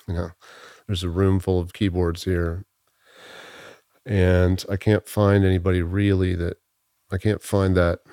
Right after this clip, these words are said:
U two other three people that become the puzzle, you know, the Chili Peppers, the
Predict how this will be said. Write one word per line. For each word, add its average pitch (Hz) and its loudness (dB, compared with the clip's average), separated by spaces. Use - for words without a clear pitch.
U 101 -2
two 87 0
other 90 -2
three 90 -2
people 87 0
that 80 -6
become 90 -6
the 80 -6
puzzle, 85 -4
you 92 -2
know, 85 -2
the 78 -10
Chili 95 -2
Peppers, 76 -6
the 80 -10